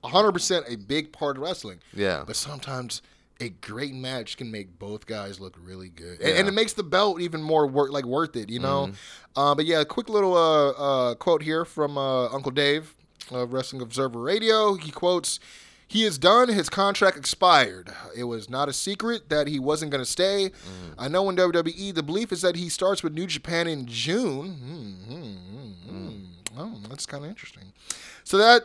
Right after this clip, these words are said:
Speaker 1: is what they believe, and it's probably the case. So.
Speaker 2: Yeah, uh, the other thing I heard also from, uh, Uncle Dave was that the main roster people were never interested in him being brought up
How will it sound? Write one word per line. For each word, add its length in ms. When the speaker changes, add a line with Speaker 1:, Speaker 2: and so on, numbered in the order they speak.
Speaker 1:
is 280
what 160
they 120
believe, 540
and 200
it's 140
probably 340
the 100
case. 540
So. 160
Speaker 2:
Yeah, 440
uh, 300
the 120
other 120
thing 260
I 100
heard 240
also 400
from, 380
uh, 340
Uncle 220
Dave 240
was 140
that 280
the 80
main 300
roster 840
people 340
were 140
never 400
interested 600
in 140
him 240
being 340
brought 280
up 180